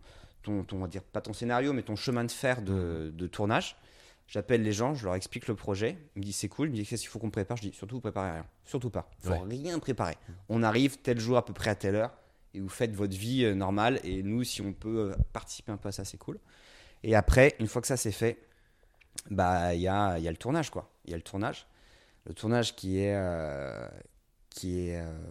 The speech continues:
Speaker 1: intense. C'est
Speaker 2: Ouais.
Speaker 1: des grosses journées. Parce qu'effectivement, il y a toute la partie que tu vois en image, mais il y a aussi toute la partie derrière, la logistique, ramener tout le monde, ramener les motos, les pleins, l'hôtel, le machin, et cetera. Donc ça, c'est, c'est lourd. Mais sur place, c'est la colonie de vacances.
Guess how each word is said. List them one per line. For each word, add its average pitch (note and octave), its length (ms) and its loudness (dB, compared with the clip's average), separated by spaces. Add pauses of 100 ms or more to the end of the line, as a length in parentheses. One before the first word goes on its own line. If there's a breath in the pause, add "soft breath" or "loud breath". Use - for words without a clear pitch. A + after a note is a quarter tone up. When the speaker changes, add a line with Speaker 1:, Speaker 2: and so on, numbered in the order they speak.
(320)
Speaker 1:
intense. A2 540 -2 (140)
C'est F#2 80 -2
Speaker 2:
Ouais. E2+ 80 0
Speaker 1:
des F#2+ 60 4
grosses G2 300 2
journées. A2+ 380 4 (580 soft breath)
Parce - 60 -20
qu'effectivement, G#2+ 420 -4
il F#2+ 40 0
y - 20 -2
a E2 40 -6
toute - 140 -6
la G2 80 0
partie F#2 320 -8
que - 60 -20
tu - 100 -10
vois F2 180 0
en F2 80 2
image, A#2 300 4
mais F2+ 60 0
il - 20 0
y - 20 0
a F2+ 40 -2
aussi - 140 -6
toute - 100 -6
la F#2 80 -2
partie E2+ 240 -10
derrière, F2+ 240 -2 (100)
la E2+ 80 -8
logistique, F2+ 680 -6
ramener D#2+ 260 -8
tout - 120 -10
le G2 60 -4
monde, F2 180 -6 (120)
ramener F2 200 -6
les E2+ 100 -4
motos, F#2+ 380 -6
les F#2+ 160 -4
pleins, - 280 -12 (120)
l'hôtel, F#2+ 420 -8
le F2+ 100 -10
machin, F2+ 280 -12
et - 60 -20
cetera. F2+ 320 -8 (520 loud breath)
Donc F#2 120 -6
ça, A#2+ 100 2
c'est, E2+ 540 -2 (180)
c'est - 200 -4
lourd. B2 320 2 (360 soft breath)
Mais G2 80 -4
sur - 220 -2
place, C3+ 460 6
c'est G2 340 -2
la F2+ 120 -2
colonie A2+ 300 0
de G2 40 0
vacances. - 420 -6